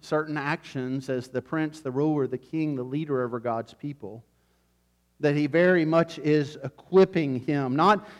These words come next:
in a declaration that now Saul's converted, but that Saul's now king. And he's equipping him and putting him in this place where now he's going to rule and lead God's people. And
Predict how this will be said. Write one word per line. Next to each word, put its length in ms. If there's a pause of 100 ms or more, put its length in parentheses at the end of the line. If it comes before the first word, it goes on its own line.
in 220
a 60
declaration 840
that 120
now 200
Saul's 420
converted, 1000 (640)
but 140
that 120
Saul's 300
now 140
king. 520 (920)
And 280
he's 240
equipping 440
him 200
and 80
putting 280
him 180
in 60
this 340
place 600
where 380 (200)
now 280
he's 260
going 280
to 120
rule 420
and 140
lead 320
God's 600
people. 520
And 120